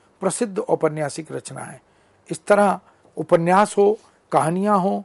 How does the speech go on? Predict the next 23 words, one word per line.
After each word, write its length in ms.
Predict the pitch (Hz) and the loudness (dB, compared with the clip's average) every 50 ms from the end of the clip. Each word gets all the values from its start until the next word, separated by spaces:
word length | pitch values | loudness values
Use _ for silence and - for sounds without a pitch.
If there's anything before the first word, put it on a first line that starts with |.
| - _ _ _ _ _ _ - | -12 _ _ _ _ _ _ 2
कविताएं 520 | 175 156 160 156 - 170 170 180 208 208 | 2 2 2 2 2 2 2 2 2 0
हों, 280 | 180 185 202 202 202 202 - _ _ _ _ _ _ - - | -2 -2 -4 -4 -6 -8 -12 _ _ _ _ _ _ -4 -2
हम 140 | 240 247 | -2 -2
सबको 480 | 208 - - - 254 233 - - 262 247 | -2 -4 0 0 0 0 0 -2 -2 0
देखें 440 | 190 190 175 160 - 170 170 165 185 - _ _ _ _ _ _ _ - | 2 2 2 2 -2 -6 -8 -8 -10 -14 _ _ _ _ _ _ _ 0
तो 100 | 196 180 | 2 4
अज्ञे 360 | 165 156 147 160 208 226 233 | 2 2 4 4 6 6 6
ने 280 | 214 185 160 151 165 - _ _ _ _ _ _ _ _ - | 4 2 -2 -4 -8 -14 _ _ _ _ _ _ _ _ -8
अपनी 260 | - 165 - 180 190 185 | -8 -8 -6 -4 -4 -2
मनोवैज्ञानिक 800 | 175 175 170 170 160 160 151 131 143 165 175 202 214 196 160 | 0 2 2 2 2 2 0 2 2 2 2 2 -2 -4 -4
दृष्टि 340 | 143 156 160 - - - 196 | -6 -6 -6 -6 -8 -10 -10
से, 220 | - - 190 185 - _ _ _ _ _ _ - | -10 -10 -10 -12 -12 _ _ _ _ _ _ -12
समाजशास्त्रीय 1040 | - - - 185 185 202 214 214 - - - 180 165 156 - - - 180 180 175 | -2 2 4 6 6 6 6 4 2 0 0 2 2 2 0 -4 -4 -2 -2 -2
दृष्टि 420 | 156 143 156 151 - - - 208 196 | 0 0 -2 -4 -4 -8 -10 -10 -10
से 300 | - - 180 175 175 - _ _ _ - - - - - - _ - | -8 -8 -8 -8 -10 -10 _ _ _ -20 -20 -20 -20 -20 -20 _ -4
हिंदी 320 | - 170 190 196 208 226 196 | -2 -2 0 0 0 -2 0
जगत 380 | 147 156 175 175 226 226 233 | 0 0 2 4 2 2 0
को 320 | - - 170 160 156 156 - _ _ _ _ _ _ - | -2 -2 0 0 0 0 -4 _ _ _ _ _ _ -2
अनेक 320 | - 214 233 262 262 226 - | 0 2 2 2 0 0 -2
विधाओं 460 | 190 175 175 151 147 156 185 202 196 | -2 0 0 0 2 0 0 0 -2
के 120 | 170 185 | -4 -6
माध्यम 460 | 170 156 147 147 131 131 180 196 196 185 | -4 -2 -2 -4 -2 -2 -2 -2 -2 -4
से 320 | - - 151 143 147 | -6 -6 -6 -6 -6